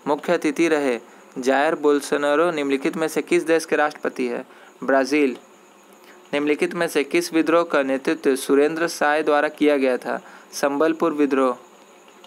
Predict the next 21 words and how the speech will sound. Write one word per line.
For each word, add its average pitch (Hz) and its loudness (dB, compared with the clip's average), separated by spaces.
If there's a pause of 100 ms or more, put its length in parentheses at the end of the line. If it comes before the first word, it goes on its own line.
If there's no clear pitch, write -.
(720)
Which 165 0
of 175 2
the 180 2
following 165 2
articles 160 -2
of 156 -2
the 160 2
Constitution 151 -2
of 160 -2
India 147 0
declares 147 0 (340)
prohibition 147 0
of 156 -2
traffic 143 -2
in 165 -4
human 143 -4
beings 151 -2 (320)
as 139 0
a 151 0
fundamental 147 -2
right? 127 0